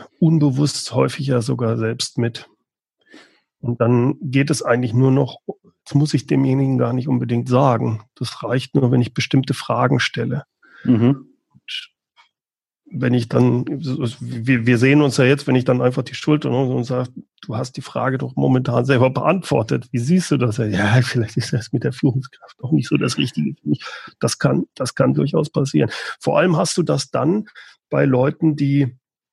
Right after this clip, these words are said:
Speaker 1: hervorragende Experten sind,
Speaker 2: Ja.
Speaker 1: die Spaß haben richtig an dem, was sie tun.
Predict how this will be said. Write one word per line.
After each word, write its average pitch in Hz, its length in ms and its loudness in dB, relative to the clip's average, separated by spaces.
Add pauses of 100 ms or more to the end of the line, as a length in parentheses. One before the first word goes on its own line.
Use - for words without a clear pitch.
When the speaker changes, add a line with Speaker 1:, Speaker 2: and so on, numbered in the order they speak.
(520)
Speaker 1:
hervorragende 170 760 0
Experten 139 540 -2
sind, 196 400 -4 (220)
Speaker 2:
Ja. - 100 -18
Speaker 1:
die 131 160 0
Spaß - 600 -4
haben 123 300 -2
richtig 127 520 -4
an 120 160 -4
dem, 120 240 0
was 107 160 -6
sie - 120 -8
tun. - 400 -4